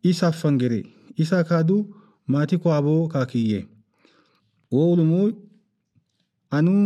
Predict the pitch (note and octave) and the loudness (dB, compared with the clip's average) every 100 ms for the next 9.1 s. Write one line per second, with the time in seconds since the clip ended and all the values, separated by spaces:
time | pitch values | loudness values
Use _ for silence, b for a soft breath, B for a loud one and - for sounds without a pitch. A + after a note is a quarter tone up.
0 | G#3 - - - E3 E3+ E3 E3 E3 E3+ | 0 -6 -8 0 0 0 0 0 2 2
1 | F#3+ F3+ E3 D#3+ F3+ F3+ E3 E3+ E3+ F#3 | 2 2 0 0 0 -2 0 0 0 0
2 | F#3 - _ _ C#3 B2+ C3 A#2 G2+ F#2 | -6 -20 _ _ -4 -2 0 0 0 -6
3 | - _ _ _ _ _ D3 D#3 E3+ D3+ | -16 _ _ _ _ _ -4 0 0 0
4 | D#3+ D3+ D#3 F#3+ G#3+ - - b b b | 0 0 2 0 -2 -8 -20 b b b
5 | b _ _ _ _ _ _ _ - E3 | b _ _ _ _ _ _ _ -2 0
6 | F#3 G3+ G3 - E3+ E3+ - - - D3 | 2 0 0 0 0 0 -4 -6 -2 -2
7 | C3 E3 E3 E3 - _ _ _ _ - | 0 0 0 -2 -12 _ _ _ _ -4
8 | C#3+ C#3 C3+ - D#3+ D#3 C3+ C3+ A#2+ G#2+ | -2 0 -2 -2 0 0 -2 -2 0 -2